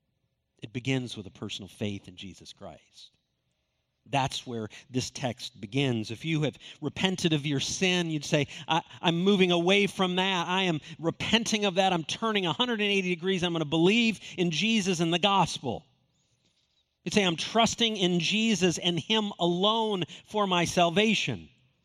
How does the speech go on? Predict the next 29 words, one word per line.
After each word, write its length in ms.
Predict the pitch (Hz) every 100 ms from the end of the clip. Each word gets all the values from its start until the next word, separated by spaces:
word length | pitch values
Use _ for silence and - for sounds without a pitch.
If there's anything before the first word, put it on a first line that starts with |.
| _ _ _ _ _
I'm 100 | 170
casting 460 | 180 226 220 208 196
aside 320 | - 165 147
works. 560 | 156 202 262 254 208 190
I'm 80 |
casting 420 | 165 180 160 170 156
aside 360 | 151 143 131 -
efforts. 500 | 240 - 247 233 - - -
I 100 | 160
cannot 640 | 160 - 185 175 226 247 240 -
earn 240 | 247 240 226 -
God's 240 | 147 131
favor 480 | - 240 262 233 220
and 160 | 185 143
God's 360 | 127 113 104
love." 340 | 139 170 165 131 - - -
If 260 | 262 311 - 185
that 180 | 240
is 160 | 247 180
true 460 | - - 247 247 214
of 100 | 185
you, 460 | 220 233 170 117
then 240 | 117 127 120
you 760 | 139 208 214 139 107 95 82 _ _ _
are 60 | 113
connected 560 | - 127 117 131 117 101
to 100 | 104
the 100 | 90
vine. 640 | 123 143 110 85 80 71